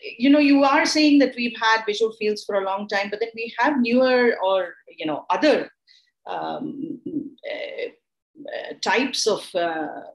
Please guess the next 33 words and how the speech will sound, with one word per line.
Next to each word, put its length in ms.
visual 320
fields. 340
When 140
I 80
say 220
types, 540
you 80
know, 160
I 80
mean, 400
uh, 300
you 120
know, 200
octopus 840
also, 680
which 180
is, 340
which 160
is 140
present. 380
So 200
how 280
do 160
we 160
compare 600
these 520
apples 480
and 240
oranges 760
as 540
they 140
would 200
be? 280